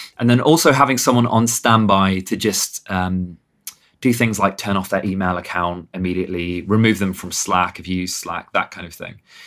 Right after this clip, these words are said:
Then in terms of communicating to the rest of the team, that's so difficult. Um, when you're a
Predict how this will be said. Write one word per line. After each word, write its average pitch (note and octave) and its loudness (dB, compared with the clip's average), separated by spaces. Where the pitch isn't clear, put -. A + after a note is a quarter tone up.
Then D3 4
in D3 2
terms E3 4
of D#3 2
communicating D3 2
to A#2+ -4
the B2 4
rest B2 2
of G2+ -6
the A2+ -2
team, A#2 0
that's A#2+ 2
so A2+ 4
difficult. G#2 0
Um, G2 2
when C3+ 6
you're C3 6
a A#2+ 6